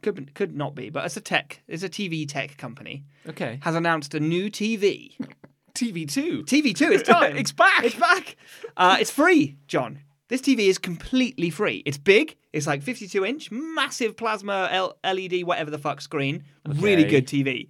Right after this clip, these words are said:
Speaker 2: Okay.
Speaker 1: Really big. Really good.
Speaker 2: Massive.
Speaker 1: Really free.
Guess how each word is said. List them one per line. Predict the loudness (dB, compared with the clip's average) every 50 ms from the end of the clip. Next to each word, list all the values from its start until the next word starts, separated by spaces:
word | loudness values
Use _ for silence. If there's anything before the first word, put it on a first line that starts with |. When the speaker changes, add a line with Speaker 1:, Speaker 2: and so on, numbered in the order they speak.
| _ -18 -18
Speaker 2:
Okay. | -14 -10 -8 -8 -6 -6 -6 -6 -6 -4
Speaker 1:
Really | -2 -2 -2 -2 -2 -4 -4
big. | -4 -6 -6 -6 -10 -18 -20 _ _ _ _ -8
Really | -4 0 4 6 6 6 4 2
good. | 0 -2 -8 -8 -14 -10 -6
Speaker 2:
Massive. | -6 -6 -4 -6 -8 -10 -10 -12 -10 -8
Speaker 1:
Really | -2 2 4 4 4 2 -2
free. | -8 -10 -12 -14 -14 _